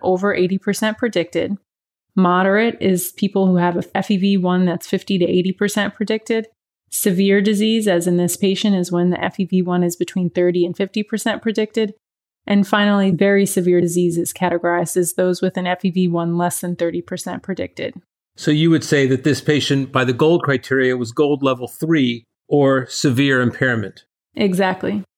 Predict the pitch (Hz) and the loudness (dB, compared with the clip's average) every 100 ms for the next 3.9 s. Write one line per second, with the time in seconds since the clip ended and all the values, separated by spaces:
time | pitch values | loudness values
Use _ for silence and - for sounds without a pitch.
0 | - 180 165 147 165 135 - 139 202 226 | -2 0 2 4 4 2 0 2 4 4
1 | 185 196 202 180 175 - - 185 196 185 | 2 2 2 2 2 0 2 4 4 2
2 | 170 - 135 117 120 113 101 117 143 143 | 0 0 0 0 0 0 0 0 0 2
3 | 139 127 139 139 135 139 143 101 | 0 0 0 0 0 0 -2 -4